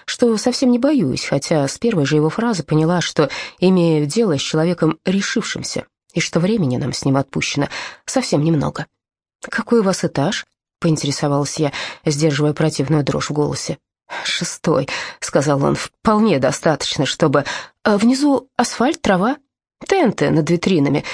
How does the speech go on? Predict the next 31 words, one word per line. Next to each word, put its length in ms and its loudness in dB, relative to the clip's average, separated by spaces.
это 240 4
не 100 4
помеха». 480 0
Мы 180 4
еще 240 0
обсудили, 460 0
что 180 -2
там 180 2
внизу. 380 2
Я 200 2
судорожно 520 0
придумывала 540 2
вопросы, 500 -2
он 220 0
бесстрастно 640 -2
и 20 -2
спокойно 460 0
отвечал. 440 -2
Нельзя 360 2
было 180 0
заострять 500 -2
его 100 0
внимание 460 2
на 140 0
том, 200 0
что 300 -2
внизу, 520 -2
с 120 -10
высоты 340 -2
смотреть 460 -2
трудно, 380 2